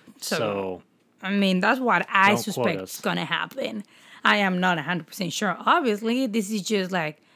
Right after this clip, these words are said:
Speaker 1: a
Speaker 2: Pure
Speaker 1: shot in the car,
Speaker 2: speculation.
Speaker 1: in the, in the dark, in the car,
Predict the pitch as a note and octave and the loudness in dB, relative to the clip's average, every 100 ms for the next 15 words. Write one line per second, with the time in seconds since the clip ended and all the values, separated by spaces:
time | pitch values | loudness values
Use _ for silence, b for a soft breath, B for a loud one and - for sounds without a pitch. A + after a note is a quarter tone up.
0 | - - C3 G3+ E3+ B2 - G3 F#3 E3+ | -6 -2 0 0 0 -2 -2 0 0 -2
1 | F#3 - A3+ G#3 F3+ D3 A3 F#3+ D#3 F3 | -8 -8 -4 -2 -2 -4 -4 -4 -4 -6
2 | F3+ A#3+ F#3 D3+ A#3 | -10 -6 -6 -6 -10